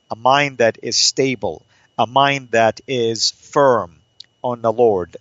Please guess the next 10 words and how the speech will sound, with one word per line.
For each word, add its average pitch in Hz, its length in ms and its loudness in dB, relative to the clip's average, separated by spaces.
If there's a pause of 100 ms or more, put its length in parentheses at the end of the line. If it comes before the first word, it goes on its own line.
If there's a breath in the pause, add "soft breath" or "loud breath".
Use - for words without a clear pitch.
(140)
on 113 120 -10
the 110 100 -4
foundation 110 640 -4
of 98 100 -14
the 104 80 -6
Lord. 95 400 -6 (300 soft breath)
That 185 400 0
mind 143 600 -4 (520)
will 160 480 -2
be, 123 560 -6